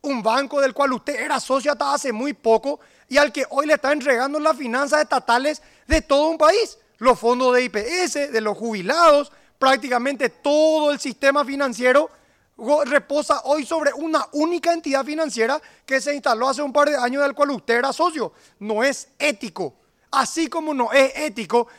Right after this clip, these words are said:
recibirle a altas horas de la noche a quien le va a ser adjudicado doscientos cincuenta millones de dólares por el programa Hambre Cero.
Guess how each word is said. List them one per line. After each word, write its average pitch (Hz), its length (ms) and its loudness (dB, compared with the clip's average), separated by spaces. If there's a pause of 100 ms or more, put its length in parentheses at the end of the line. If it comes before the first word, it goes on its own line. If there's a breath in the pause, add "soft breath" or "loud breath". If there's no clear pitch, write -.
recibirle 269 600 -2
a 277 60 -2 (260)
altas 277 380 -4
horas 277 280 4
de 285 120 -2
la 254 160 0
noche 233 500 0 (760 soft breath)
a 262 120 4
quien 285 240 -4
le 254 140 0
va 277 180 -2
a 302 60 -10
ser 294 240 -2
adjudicado 294 720 0
doscientos 277 540 -4
cincuenta 269 500 -2
millones 254 460 -2
de 269 120 -2
dólares 226 560 -2 (580 soft breath)
por 285 180 4
el 285 100 4
programa 269 500 2
Hambre 294 220 0
Cero. 339 400 0